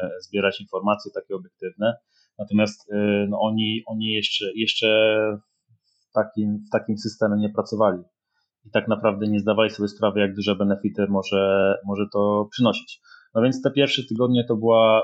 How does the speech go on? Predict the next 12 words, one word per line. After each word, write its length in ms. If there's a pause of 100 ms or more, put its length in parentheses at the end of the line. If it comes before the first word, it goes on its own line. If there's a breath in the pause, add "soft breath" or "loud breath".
moja 320
praca 380
nad 220 (380)
budowaniem 480
zaufania 440
przede 240
wszystkim 360
sztabu 300
szkoleniowego 640
najpierw. 340 (1400)
Od 200
tego, 260